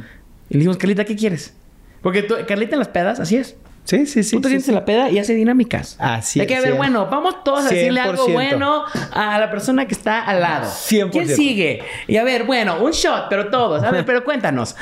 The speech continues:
Speaker 1: Y así, así, así era
Speaker 2: Así,
Speaker 1: Carlita tal
Speaker 2: así,
Speaker 1: cual. Dije,
Speaker 2: así.
Speaker 1: "Güey, si, si la gente ve esto,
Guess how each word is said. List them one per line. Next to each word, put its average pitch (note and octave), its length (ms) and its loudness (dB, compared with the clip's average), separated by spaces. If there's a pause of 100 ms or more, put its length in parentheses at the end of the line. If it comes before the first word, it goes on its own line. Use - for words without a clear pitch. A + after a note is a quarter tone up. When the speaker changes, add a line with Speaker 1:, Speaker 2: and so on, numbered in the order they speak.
(120)
Speaker 1:
Y G3 200 2
así, G#3+ 220 0
así, - 300 -2
así A3 180 0
era D#4 100 2
Speaker 2:
Así, - 80 -4
Speaker 1:
Carlita C4+ 300 0
tal A3 160 -2
Speaker 2:
así, G3+ 80 -10
Speaker 1:
cual. A#3+ 140 0
Dije, B3 160 0
Speaker 2:
así. C4 40 2
Speaker 1:
"Güey, C#4 120 2
si, B3+ 180 -2
si B3+ 120 -2
la B3+ 120 4
gente D#4+ 200 0
ve B3+ 80 4
esto, C#4+ 420 -2